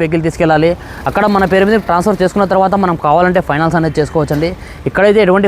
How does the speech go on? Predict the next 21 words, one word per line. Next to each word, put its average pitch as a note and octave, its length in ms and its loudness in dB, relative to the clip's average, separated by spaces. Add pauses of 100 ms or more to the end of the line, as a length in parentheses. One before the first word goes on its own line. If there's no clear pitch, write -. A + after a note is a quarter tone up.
ఫైనాన్స్ F3+ 260 2
అనేది E3+ 180 2
రావండి. E3+ 240 0
ఫుల్ D#3+ 160 0
పేమెంట్ F3+ 220 0
కట్టి D#3 160 -2
అయితే E3+ 160 2
వెహికల్ D3+ 240 0
తీసుకెళ్ళాలి. C3+ 440 0 (520)
నేను A3 180 4
వచ్చేసి C#4+ 280 2
ఇప్పుడు B3 180 2
ప్రజెంట్ G#3 280 2
ఢిల్లీలో G#3+ 260 4
అయితే F3+ 140 0
ఉన్నానండి. D3+ 380 0 (560)
ఈరోజు C#4 340 4
మీ C#4+ 80 2 (100)
ముందుకు C#4+ 280 0
ఒక C4 180 0
మంచి G#3+ 140 -2